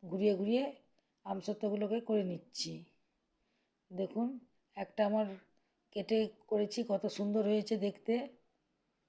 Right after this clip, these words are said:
এবার আমি আরেকটা করে নিচ্ছি।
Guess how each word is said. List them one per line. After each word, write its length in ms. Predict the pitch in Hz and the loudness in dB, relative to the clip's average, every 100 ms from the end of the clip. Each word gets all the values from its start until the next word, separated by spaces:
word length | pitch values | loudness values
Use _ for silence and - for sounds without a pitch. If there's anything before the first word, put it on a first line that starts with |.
| _ _ _ _ _ _ _ _ _ _ _ _ _ _ _ _ _ _ _ _ _ _ | _ _ _ _ _ _ _ _ _ _ _ _ _ _ _ _ _ _ _ _ _ _
এবার 220 | 202 202 208 | -2 2 4
আমি 180 | 208 233 | 4 4
আরেকটা 340 | 214 202 214 214 | 4 4 2 2
করে 180 | 214 202 | 2 2
নিচ্ছি। 500 | 190 - - - | 0 -4 -6 -6